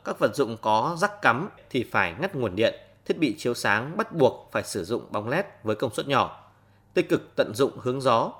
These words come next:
và ánh sáng tự nhiên. Với một số hộ nghèo và cận nghèo, mặc dù được nhà nước trợ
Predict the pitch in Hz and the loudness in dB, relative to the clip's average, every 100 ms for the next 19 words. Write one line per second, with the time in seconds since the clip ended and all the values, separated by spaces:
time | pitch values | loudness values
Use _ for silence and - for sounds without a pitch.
0 | - 107 98 107 104 120 - 107 127 127 | -4 -2 0 -2 -4 -6 -6 0 0 0
1 | - _ _ _ _ _ _ _ _ 131 | -4 _ _ _ _ _ _ _ _ 2
2 | 135 190 - 180 143 120 123 117 117 - | 2 2 0 0 0 0 2 4 2 0
3 | 147 120 120 117 113 - 117 113 123 113 | -2 -2 0 0 0 -6 -6 -2 0 0
4 | 110 104 98 120 190 - - | -2 -4 -6 -4 -4 -2 -4